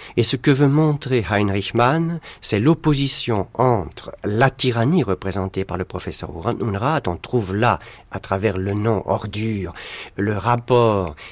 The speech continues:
qu'il a mis en scène aussi dans le sujet, c'est-à-dire le lien avec le pouvoir. Au fond, c'est un sujet, le professeur Unrat.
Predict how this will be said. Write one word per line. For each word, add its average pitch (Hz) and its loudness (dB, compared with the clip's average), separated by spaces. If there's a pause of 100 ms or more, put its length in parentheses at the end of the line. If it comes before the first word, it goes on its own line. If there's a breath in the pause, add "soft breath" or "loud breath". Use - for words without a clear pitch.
(160 loud breath)
qu'il 113 0
a 98 2
mis 113 -2
en 104 -2
scène 98 -2
aussi 90 -6
dans 90 -2
le 82 -8
sujet, 165 0 (240 loud breath)
c'est-à-dire 101 -4
le 92 -2
lien 107 0
avec 85 -8
le 82 -8
pouvoir. 127 0
Au 95 2
fond, 135 -4
c'est - -2
un 131 6
sujet, 139 2 (100)
le 73 -4
professeur - -8
Unrat. 82 -8